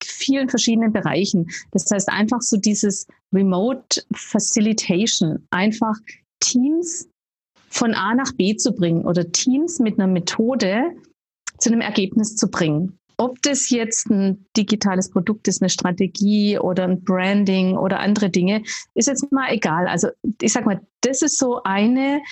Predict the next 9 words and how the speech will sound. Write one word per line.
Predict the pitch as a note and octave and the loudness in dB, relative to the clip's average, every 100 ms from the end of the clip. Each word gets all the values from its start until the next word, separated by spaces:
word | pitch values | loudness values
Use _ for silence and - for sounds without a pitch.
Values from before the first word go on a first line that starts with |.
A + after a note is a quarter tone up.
| - - _ _ - G#3 | -18 -20 _ _ -4 -2
ganz, | G#3+ A3 D4 - | 0 2 0 0
ganz | A3 A#3+ A#3+ | 2 2 0
große, | - G#3+ B3+ B3+ A#3 A3 G#3+ G#3+ - - | 0 2 2 0 0 2 2 0 0 0
ganz | A3 B3+ | 0 0
großen | - A3+ A3+ | 0 2 2
Trend, | A3 F#3 G#3+ G#3+ | 0 2 2 4
den | G3+ | 2
ich | G3 | 2
sehe, | - F3 A3 | 0 2 2